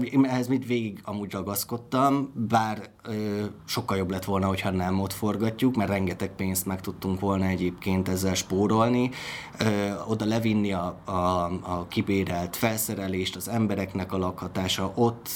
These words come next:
ö, cateringet biztosítani nekik, ez, ö, ez nagyon durván megdobta a költségvetést, és, ö, igazából emiatt ennél, ennél egyébként még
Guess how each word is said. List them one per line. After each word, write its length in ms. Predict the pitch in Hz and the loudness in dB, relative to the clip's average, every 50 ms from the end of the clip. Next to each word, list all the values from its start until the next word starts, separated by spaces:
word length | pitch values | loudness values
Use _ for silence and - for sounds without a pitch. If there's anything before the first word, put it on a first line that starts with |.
| - | -8
ö, 380 | - 117 107 104 101 101 101 98 98 98 | -4 -2 -2 0 0 0 0 -2 -2 -2
cateringet 640 | - 113 104 101 104 110 98 98 98 101 95 98 92 | 0 0 0 0 2 2 0 2 2 2 2 0 0
biztosítani 680 | 98 98 95 - - 98 - - 101 95 - 101 98 98 | 0 0 -2 -2 -4 -2 -2 -2 -2 0 0 0 0 0
nekik, 480 | 98 98 95 98 95 101 101 98 - - - - - - - - | 0 0 -2 -2 -2 -2 -4 -4 -4 -8 -8 -8 -8 -10 -8 0
ez, 340 | - 110 110 104 95 - - | 2 2 2 2 0 -4 -4
ö, 40 | 107 104 101 104 - - | -4 -4 -4 -4 -4 -2
ez 240 | 113 110 107 - - - | -2 -2 -2 -2 -2 0
nagyon 300 | 113 117 214 - 104 101 | 0 0 0 0 -4 -4
durván 300 | 95 98 95 95 92 92 | -4 -4 -4 -2 -2 -2
megdobta 460 | 98 98 92 92 95 92 - - 90 | -2 -4 -4 -6 -6 -8 -6 -6 -6
a 80 | 92 | -6
költségvetést, 1040 | 92 - 104 101 101 101 - 113 110 107 117 120 120 120 139 139 135 135 131 - - | -4 -4 -4 -4 -2 -2 -2 -2 0 0 0 0 0 0 2 2 2 2 2 0 0
és, 340 | 104 98 98 - - - 104 | -2 -2 0 0 0 0 0
ö, 280 | 101 101 101 98 104 107 110 110 - - - - - - - - - - - - | 0 0 0 0 0 -2 -2 -6 -10 -12 -12 -12 -14 -16 -16 -18 -20 -20 -6 2
igazából 760 | - 147 135 131 135 123 131 123 120 104 127 123 123 123 120 - - - - - - 160 143 143 | 4 6 6 6 6 4 4 2 2 2 0 2 2 2 0 -4 -12 -20 -20 -20 -16 -12 -6 0
emiatt 580 | 139 135 135 135 131 127 131 131 131 - 143 131 - - | 4 6 6 6 6 4 2 0 -2 -4 -10 -10 -8 -6
ennél, 400 | - 131 131 131 131 127 123 123 123 | 0 2 4 4 6 4 2 2 2
ennél 280 | 139 135 135 135 127 | 4 6 6 6 6
egyébként 420 | 127 123 120 127 123 123 - 127 123 | 4 4 2 2 0 2 2 4 4
még 420 | 127 127 127 123 120 123 - - | 6 6 4 2 0 -2 -8 -12